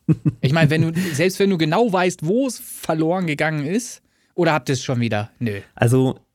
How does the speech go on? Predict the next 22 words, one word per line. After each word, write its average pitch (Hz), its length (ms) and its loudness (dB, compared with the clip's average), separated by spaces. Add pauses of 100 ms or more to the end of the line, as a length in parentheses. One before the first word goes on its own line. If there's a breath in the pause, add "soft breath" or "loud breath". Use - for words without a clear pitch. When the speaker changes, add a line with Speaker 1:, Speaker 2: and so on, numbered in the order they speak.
(280)
Speaker 1:
da 123 180 2
ich - 220 0
mich 123 120 0
da 110 120 0
gut 117 180 0
auskenne 95 580 -2
und 110 120 -4
ihm 107 160 2
sagen 107 260 2
konnte, 127 300 0
wie 113 120 2
man 131 180 0
da 113 120 -2
eventuell 107 500 2
hinkommt 117 500 -2
vom - 200 -4
Speaker 2:
Ja. 135 120 4
Speaker 1:
Lüneburger 101 420 2
Bahnhof 104 440 0
Speaker 2:
Ja. - 60 -6
Speaker 1:
aus. - 320 -8 (220)
Speaker 2:
Ja. 110 140 -6